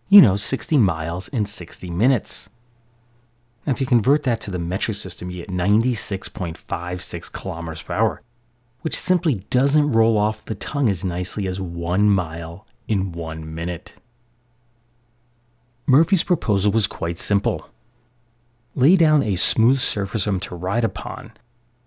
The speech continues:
use the fastest vehicle of his day, you know, a steam locomotive, to set the pace, and build some sort of windscreen to reduce air friction.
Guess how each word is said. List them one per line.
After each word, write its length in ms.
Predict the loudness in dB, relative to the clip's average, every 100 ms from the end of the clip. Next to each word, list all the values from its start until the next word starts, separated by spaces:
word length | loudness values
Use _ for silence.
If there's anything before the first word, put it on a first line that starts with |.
| _
use 220 | -2 0
the 140 | -2 -8
fastest 800 | -14 -10 -6 -4 -2 -2 -2
vehicle 400 | -2 0 0 0
of 60 | -4
his 160 | -4 -4
day, 300 | 0 0 0
you 180 | -2
know, 60 | -2
a 40 |
steam 360 | -2 2 4 4
locomotive, 580 | 2 0 2 2 2 -2
to 120 | -6
set 260 | -6 -8 -10
the 80 |
pace, 640 | -12 -2 0 2 0 -6 -12 _ _ _ _ _ _ 2
and 140 | 4
build 240 | 6 6
some 320 | 4 2 4 2
sort 240 | 2 2
of 260 | 2 0 2
windscreen 600 | 6 6 4 -2 -6 -4
to 140 | -4
reduce 360 | -4 -4 -6 -4
air 160 | -2 -2
friction. 420 | -2 -2 -4 -4